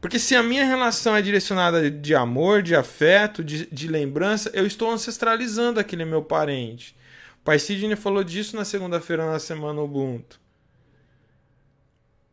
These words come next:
Manter viva a memória daquele parente, um antepassado que se foi,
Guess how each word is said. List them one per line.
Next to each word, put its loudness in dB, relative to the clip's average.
Manter 2
viva 0
a 0
memória 4
daquele 0
parente, 2
um -6
antepassado 0
que -12
se -4
foi, 2